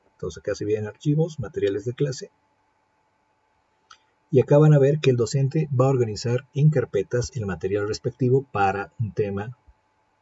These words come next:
de avance. Por ejemplo, tema uno, diagramas de flujo. El docente ha cargado con P D F, el docente carga una presentación, puede cargar,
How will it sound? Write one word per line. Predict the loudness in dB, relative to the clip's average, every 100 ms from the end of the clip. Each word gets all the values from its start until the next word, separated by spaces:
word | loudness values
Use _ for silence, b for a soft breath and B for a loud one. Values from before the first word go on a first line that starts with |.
| _
de | 2
avance. | 4 4 0 _ _ B B B
Por | -6 -4
ejemplo, | -2 -4 -6 -12 -4
tema | 0 2
uno, | 4
diagramas | 4 2 2 -2
de | -2
flujo. | -2 -2 0 -4 _ b b b
El | -4
docente | -4 -4 -4
ha | -2
cargado | 0 0 -2
con | -4 -8
P | -2
D | 2 2
F, | 2
el | -2
docente | -2 -6 -8
carga | -8 -6 -6
una | -8
presentación, | -8 -10 -8 -8 -4 -2 -2 -6 -6
puede | -6 -6
cargar, | -6 -8 -8